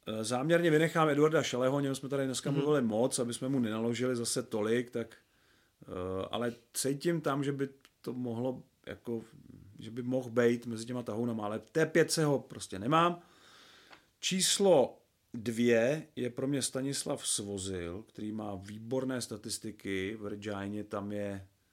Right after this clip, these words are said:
Speaker 1: tam je druhý nejlepší v nahrávkách, myslím dokonce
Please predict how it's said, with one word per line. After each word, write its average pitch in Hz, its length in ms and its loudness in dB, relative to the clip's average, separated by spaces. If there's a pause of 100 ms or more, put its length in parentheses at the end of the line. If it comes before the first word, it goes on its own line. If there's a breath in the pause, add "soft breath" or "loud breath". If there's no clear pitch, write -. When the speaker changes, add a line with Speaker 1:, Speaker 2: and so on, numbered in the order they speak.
(640)
Speaker 1:
tam 98 220 -8
je 104 100 -6
druhý 104 260 -6
nejlepší 113 440 -8
v 107 60 -8
nahrávkách, 104 760 -6
myslím 98 180 -10
dokonce 110 360 -8